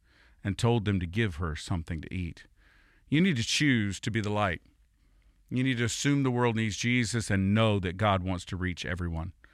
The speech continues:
You need to choose to be the hope in the world because there's not enough of it. We all have problems we can't fix, but God does miracles. But in the end, we need to choose to be present. Jesus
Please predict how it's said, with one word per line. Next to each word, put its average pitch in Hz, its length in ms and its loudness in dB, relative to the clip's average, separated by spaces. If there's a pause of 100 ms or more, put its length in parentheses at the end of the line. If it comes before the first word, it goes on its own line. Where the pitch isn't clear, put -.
(320)
You 135 80 0
need 143 140 0
to 123 80 0
choose 196 480 4
to 160 100 -2
be 143 100 4
the 131 120 4
hope 135 420 2 (220)
in 113 160 -2
the 104 80 -2
world 87 360 -4
because 101 280 -6
there's 110 240 -6
not 127 160 4
enough 120 320 2
of 113 160 0
it. 90 140 -4 (520)
We 113 140 0
all 113 160 6
have 113 180 2
problems 110 320 4
we - 40 -8
can't 90 280 -2
fix, 110 240 0
but 87 180 -8
God 98 280 0
does 85 240 -4
miracles. 98 680 -6 (640)
But 117 100 -2
in 139 140 -2
the 147 120 0
end, 147 120 -2
we 139 140 -2
need 135 180 -2
to 120 60 -6
choose 135 520 -2
to - 100 -10
be 104 140 -4
present. 82 480 -4 (1500)
Jesus 120 720 0